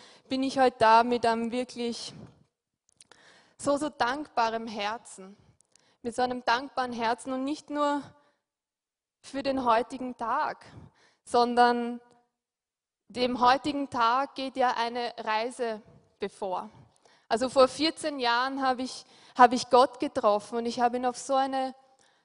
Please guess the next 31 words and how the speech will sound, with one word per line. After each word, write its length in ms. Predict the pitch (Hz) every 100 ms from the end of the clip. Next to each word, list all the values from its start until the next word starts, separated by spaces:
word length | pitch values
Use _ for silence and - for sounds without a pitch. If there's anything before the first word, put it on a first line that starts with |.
| _
so 120 | -
eine 220 | 269 269 - -
tiefe, 840 | - 285 330 370 - 285 269 269 - _ -
lebensverändernde 1600 | 226 233 254 302 302 - - 262 226 247 269 269 254 254 247 254 - _ _
Art 340 | 214 240 262 254
und 180 | 240
Weise 640 | 214 220 247 262 220 208 214 _
bin 120 | 254
ich 120 | 262 254
ihm 120 | 240
begegnet 540 | 226 220 247 269 226
oder 140 | 226 226
ist 140 | 220
er 260 | 240 233 247
mir 440 | 247 269 320 -
eigentlich 500 | 202 196 214 214 214
viel 180 | - 214
besser 520 | 208 196 - 196 196 - - -
begegnet. 680 | 226 190 202 196 196 190 214
Und, 280 | 208 214 - - - -
ähm, 640 | 240 240 240 240 247 247 -
das, 300 | 247 302 -
nachdem 360 | 330 330 294 294
ich 120 | 302
ihm 140 | 302
eine 180 | 294 294
ganz 320 | 262 285 330
einfache 420 | 294 302 302 294
Frage 460 | 285 - 208 247 262
gestellt 480 | 233 - 190 196 202
habe. 320 | 196 185 -